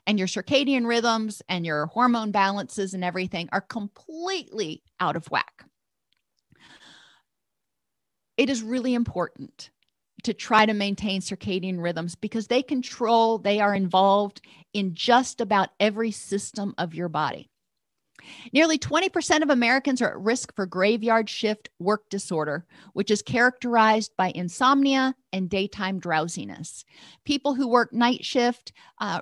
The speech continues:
really, if they can get home and get into bed before it's daylight, that is super beneficial.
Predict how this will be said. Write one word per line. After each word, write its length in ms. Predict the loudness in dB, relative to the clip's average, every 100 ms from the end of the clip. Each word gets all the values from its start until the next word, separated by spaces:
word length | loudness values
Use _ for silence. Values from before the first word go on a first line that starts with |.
| -8
really, 380 | -6 -4 -2 -2 -4
if 80 | -6
they 120 | -6
can 200 | -4 -2
get 360 | 4 4 2 -6 _
home 460 | -4 2 4 4 2
and 120 | 0
get 140 | 0
into 180 | 0 -2
bed 380 | 0 4 4 2
before 340 | -4 -4 -4
it's 160 | -4 -6
daylight, 680 | -2 0 2 4 2 -2 -14 -20 _
that 240 | 4 4 4
is 460 | 0 0 -2 -8 -16 -18
super 400 | -10 -8 -6 -4
beneficial. 800 | -2 -2 -2 -4 -2 -2 -2